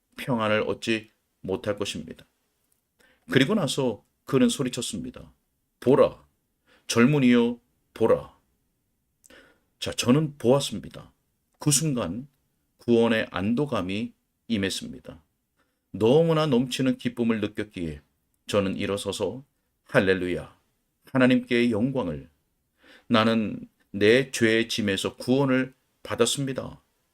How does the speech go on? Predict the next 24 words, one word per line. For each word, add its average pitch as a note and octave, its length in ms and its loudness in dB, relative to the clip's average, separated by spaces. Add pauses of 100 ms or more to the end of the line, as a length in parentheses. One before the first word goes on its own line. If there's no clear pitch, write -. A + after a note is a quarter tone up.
(180)
라고 F#2 340 -4
소리칠 D#3 380 -6
수 - 120 -8
있었습니다. - 680 -10 (1400)
그때 E3 240 -2
이후로 D3 520 0 (200)
많은 A#2+ 400 4
날들이 A2 320 4
지나갔습니다. F#2 840 -4 (960)
하지만 G#2 400 -2 (380)
제 G#2+ 180 0
믿음이 G#2+ 600 -2 (280)
저를 G#2+ 320 0
지탱해 A#2 420 -2
주었고, D2+ 460 -10 (760)
저로 B2 260 4
하여금 A#2 600 2 (180)
거저 A2 340 2
주시는 C#3+ 500 0 (120)
은혜와 E2 580 0 (640)
죽음으로 D3 540 2
보이신 A#2+ 580 2
사랑에 A#2+ 460 -2
대해 F#2 320 -2